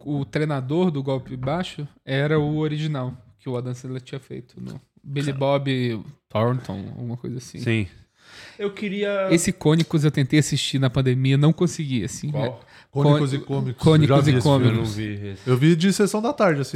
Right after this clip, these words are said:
Speaker 1: Que
Speaker 3: alguma
Speaker 1: era um
Speaker 3: coisa
Speaker 1: filme que era uma sketch do, do Saturday Night Live, que
Speaker 2: Hum.
Speaker 1: virou um filme, na época que eles
Speaker 2: Ah.
Speaker 1: fizeram isso várias vezes.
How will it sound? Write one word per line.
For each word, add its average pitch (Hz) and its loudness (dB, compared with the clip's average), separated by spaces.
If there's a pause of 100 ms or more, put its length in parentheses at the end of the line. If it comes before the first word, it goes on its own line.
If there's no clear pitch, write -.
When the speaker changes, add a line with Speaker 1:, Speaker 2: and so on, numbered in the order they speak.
Speaker 1:
Que 117 0
Speaker 3:
alguma - 6
Speaker 1:
era 180 4
um - 4
Speaker 3:
coisa 151 -2
Speaker 1:
filme 214 4
que - -2
era 190 2
uma 214 0
sketch 190 0
do, 180 2
do 156 0
Saturday 160 2
Night 147 -2
Live, 143 0
que 165 -2
Speaker 2:
Hum. 147 -2
Speaker 1:
virou 160 2
um 180 0
filme, 127 -6
na 131 -4
época 131 -8
que 139 -12
eles 135 -10
Speaker 2:
Ah. 92 -8
Speaker 1:
fizeram 143 -2
isso 139 -8
várias 143 -2
vezes. 127 -2